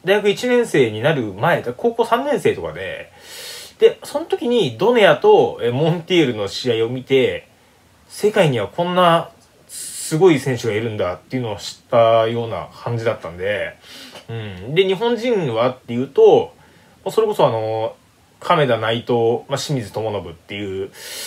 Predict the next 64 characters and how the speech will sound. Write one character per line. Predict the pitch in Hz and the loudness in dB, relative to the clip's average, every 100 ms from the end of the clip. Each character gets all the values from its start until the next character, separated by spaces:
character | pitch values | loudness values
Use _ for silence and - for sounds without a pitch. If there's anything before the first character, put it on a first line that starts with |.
| - - - - | -12 -14 -16 -10
と | - | -8
こ | 127 131 | -2 0
ろ | |
だ | 123 | 0
っ | 117 | 0
た | - 90 | -4 -8
ん | 95 | -6
で、 | 101 | -4
そ | - 220 | 2 4
れ | |
も | 240 | 4
や | 240 | 2
っ | |
ぱ | 240 202 | 4 4
り | 127 | 4
ね、 | 120 | 0
世 | - 202 | 0 2
界 | 196 151 | 6 6
で | 123 107 | 6 2
こ | - 135 | 0 -2
こ | 123 165 | 0 2
ま | 175 | 4
で | 139 | 2
っ | |
て | 117 - | 0 -6
い | 135 147 | -4 -4
う | |
と、 | 143 175 185 180 156 | -4 0 2 2 0
そ | - 170 | -2 0
れ | 175 | 2
も | 180 185 170 | 2 2 2
想 | 175 156 | 0 2
像 | 151 | 2
が | 147 139 | 4 2
で | 127 | 2
き | 131 | -2
な | |
い | 101 | -4
と | - | -6
い | |
う | - | -16
か | 82 | -14
ね、 | 85 - - 117 | -12 -14 -18 -16
う | |
ん、 | 120 110 - | -14 -14 -14
国 | - 165 175 | -6 -4 0
民 | 190 185 196 | 0 2 2
に | 220 | 6
は | 202 165 | 6 6
す | 139 | 4
ご | 117 | 4
い | |
愛 | 120 120 | 4 4
さ | 127 | 2
れ | |
て | 113 | 0
る | 98 | -4
選 | 127 117 | -6 -6
手 | 135 | -2
だ | 147 | -2
け | 202 | 2
ど、 | 240 254 - - _ _ _ _ _ _ _ _ - | 4 6 4 -4 _ _ _ _ _ _ _ _ -14
う | |
ん。 | 110 104 | -12 -12